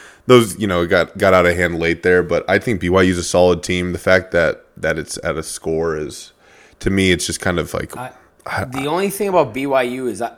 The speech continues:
Speaker 2: I don't know this, but for some reason in my brain, because they win at home in
Speaker 1: And they,
Speaker 2: Utah a lot,
Speaker 1: <laughs> yeah.
Speaker 2: I feel like they're just much better at home than on, on the road.
Speaker 1: Yeah, no, that, I mean, that, that's definitely, uh, you know, true.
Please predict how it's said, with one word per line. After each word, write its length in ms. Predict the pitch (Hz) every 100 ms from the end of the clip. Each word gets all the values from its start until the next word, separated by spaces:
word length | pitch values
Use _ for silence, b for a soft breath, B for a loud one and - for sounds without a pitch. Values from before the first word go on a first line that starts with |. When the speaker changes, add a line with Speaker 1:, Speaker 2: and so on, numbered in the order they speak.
| -
Speaker 2:
I 140 | 110
don't 300 | 110 135 113
know 200 | 110 117
this, 200 | 127 143
but 140 | - 107
for 160 | -
some 300 | 113 - 127
reason 300 | 127 127 127
in 60 | 123
my 140 | 110
brain, 600 | 90 98 101 104 120 143 b b b _ _
because 360 | 120 110 120 110
they 100 | 107
win 260 | 92 107
at 140 | 120 117
home 580 | - 104 107 107 110 _
in 80 | 113
Speaker 1:
And 100 | 95
they, 60 | 90
Speaker 2:
Utah 320 | 107 143 131 117
a 20 |
lot, 220 | 143 170
Speaker 1:
<laughs> 0 |
yeah. 40 | 123
Speaker 2:
I 20 |
feel 180 | - 156
like 60 |
they're 100 | 147
just 220 | 143 139 107
much 480 | 113 117 123 -
better 280 | 113 113 113
at 80 | 104
home 440 | 101 101 101 104
than 160 | 98 95
on, 240 | 95 98 98
on 160 | 104 101
the 60 |
road. 340 | 85 85 85 - - B B B
Speaker 1:
Yeah, 460 | 104 104 101 104 -
no, 220 | 101 107 110
that, 160 | 120
I 40 | 101
mean, 140 | 98
that, 220 | 95 95
that's 180 | 92 90
definitely, 540 | 92 95 101 92 73 - -
uh, 380 | 82 73 78 - - _ _ _ _ _ -
you 140 | 80
know, 160 | 65 - _ -
true. 380 | - 98 87